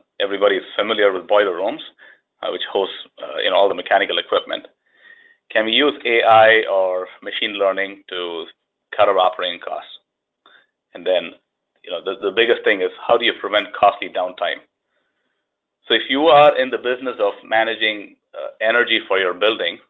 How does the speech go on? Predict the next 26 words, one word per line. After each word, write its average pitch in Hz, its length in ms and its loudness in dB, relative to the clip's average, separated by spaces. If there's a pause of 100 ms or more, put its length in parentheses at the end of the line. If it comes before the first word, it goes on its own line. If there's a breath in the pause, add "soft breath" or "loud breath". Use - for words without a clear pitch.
(160)
you 82 60 -6
know, 87 80 -4
the 90 200 -10
three 120 140 2
questions 104 420 0
you 90 120 -4
ask 98 360 4
are, 85 220 -2 (800)
is, 90 140 -10
is 101 360 0
everything 123 320 2
okay? 123 480 2 (640)
Uh, 87 360 -2
when 104 160 0
do 107 120 2
I 98 80 6
need 104 180 -4
to 95 160 -6
change 117 260 -6
stuff? 131 220 0 (680)
And 92 240 -4
when 107 160 0
will 104 180 -2
things 95 240 -4
break 87 220 -4
down, - 160 -2